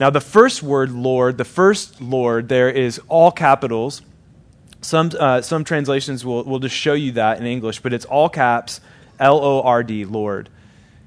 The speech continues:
That is speaking to Yahweh. That is the, uh,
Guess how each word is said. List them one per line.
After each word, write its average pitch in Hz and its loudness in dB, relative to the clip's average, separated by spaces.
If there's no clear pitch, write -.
That 160 6
is 190 -2
speaking 160 -6
to - -6
Yahweh. 135 2
That 123 -2
is 131 -6
the, 120 -4
uh, 110 -2